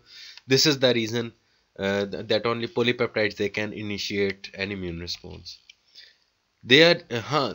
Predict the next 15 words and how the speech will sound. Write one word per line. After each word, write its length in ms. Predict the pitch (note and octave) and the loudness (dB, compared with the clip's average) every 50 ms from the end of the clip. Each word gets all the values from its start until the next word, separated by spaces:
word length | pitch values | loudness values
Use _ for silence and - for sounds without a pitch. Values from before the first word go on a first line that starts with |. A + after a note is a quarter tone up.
| - | -8
this 240 | G2+ A2 C#3+ D#3+ - | -6 -2 0 2 2
is 140 | A#3+ A#3+ B3+ | 2 4 4
important 440 | B3 G3 F3+ C3+ A#2+ B2+ C3 A#2+ - | 2 4 4 4 4 4 2 -2 -2
point. 320 | A2+ F2+ E2 D#2+ - - - - _ _ _ _ _ _ - - - - _ _ _ _ _ - | -6 -8 -8 -8 -10 -14 -20 -20 _ _ _ _ _ _ -20 -20 -20 -20 _ _ _ _ _ 2
As 560 | A#2 B2 C3+ D3+ F3 F#3+ F3 - - - C3 A#2 A2 | 4 6 8 8 6 6 6 4 2 2 0 0 4
they 200 | B2+ C3+ C#3+ D3+ | 6 8 8 8
are 100 | D#3 D#3 | 8 6
univalent, 1000 | C#3+ A#2+ B2 B2 B2+ C#3 D3 D3+ D3+ D3 C3+ C#3+ D3+ D#3 D#3+ E3+ F3 F3 F3 - - - _ - _ | 4 2 0 0 2 4 4 4 4 4 4 2 2 4 4 0 -2 -4 -8 -14 -14 -16 _ -20 _
they 220 | G#2 G2+ B2+ C3 B2+ | 0 4 4 4 4
cannot 640 | - C3+ B2+ B2 A#2 A#2+ B2 C3 C#3+ D3+ D#3+ D#3 | 4 0 0 0 2 0 0 2 4 2 4 4
activate 580 | D#3 C3 - - C3+ B2 A#2+ B2 A#2+ A2 G2 F#2+ | 4 2 2 2 0 2 2 2 2 0 -4 -6
B 180 | G2+ G#2+ G#2+ G#2+ | -4 -2 -2 -2
cells 360 | - - A2 G2+ G2 F2+ F2+ | 0 0 0 0 0 -2 -4
also. 400 | F2 E2 D#2+ - - - E2+ E2 _ _ _ _ _ _ _ _ - - - - - - - | -4 -6 -6 -8 -12 -14 -14 -20 _ _ _ _ _ _ _ _ -20 -20 -20 -20 -20 -18 -8
So 180 | - - - | -6 -6 -6